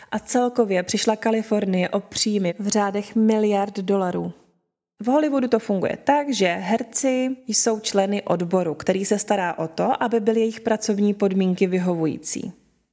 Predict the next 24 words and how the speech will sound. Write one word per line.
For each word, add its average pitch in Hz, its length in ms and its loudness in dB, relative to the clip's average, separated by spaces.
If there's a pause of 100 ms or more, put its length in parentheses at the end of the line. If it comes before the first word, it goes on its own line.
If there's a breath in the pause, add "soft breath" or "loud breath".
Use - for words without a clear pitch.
(180)
Ta 208 140 2
odborová 208 440 0
organizace 196 480 0
se 190 140 0
jmenuje 185 500 0 (160)
Americký 208 600 -2
odborový 196 540 2
svaz 170 260 0
herců 180 720 0 (440 loud breath)
a 196 180 0
ve 202 120 2
světě 202 300 0
je 196 100 2
teda 196 180 0
hlavně 190 300 0
známá 180 400 0
pod 180 140 -4
zkratkou 180 640 -2 (300 loud breath)
sag, 180 720 -2 (440)
sag, 190 560 -2 (180)
někdy 190 260 2
se 190 120 0
doplňuje 180 420 0
sag 180 440 -2